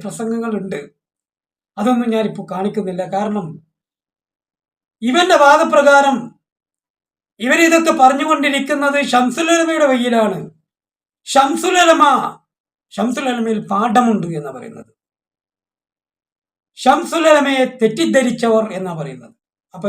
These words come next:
ഞങ്ങളെ സംബന്ധിച്ചിടത്തോളം ആയിരത്തി തൊള്ളായിരത്തി എൺപത്തൊമ്പതിൽ ഇപ്പൊ ഷംസുൽ ഉലമാനെ തെറ്റിദ്ധരിച്ചതാണെന്നും ഷംസുൽ ഉലമയിൽ പാഠമുണ്ട് എന്നും, പാഠമുള്ളത് കൊണ്ട് ഇ കെ സമസ്തന്റെ ആളുകൾ ഈ പറഞ്ഞ പഴയകാലത്തെ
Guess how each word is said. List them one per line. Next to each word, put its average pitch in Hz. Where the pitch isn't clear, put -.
ഞങ്ങളെ 220
സംബന്ധിച്ചിടത്തോളം 196
ആയിരത്തി 214
തൊള്ളായിരത്തി 240
എൺപത്തൊമ്പതിൽ 190
ഇപ്പൊ 175
ഷംസുൽ 175
ഉലമാനെ 262
തെറ്റിദ്ധരിച്ചതാണെന്നും 156
ഷംസുൽ 233
ഉലമയിൽ 247
പാഠമുണ്ട് 196
എന്നും, 160
പാഠമുള്ളത് 277
കൊണ്ട് 262
ഇ 240
കെ 285
സമസ്തന്റെ 262
ആളുകൾ 233
ഈ 254
പറഞ്ഞ 240
പഴയകാലത്തെ 262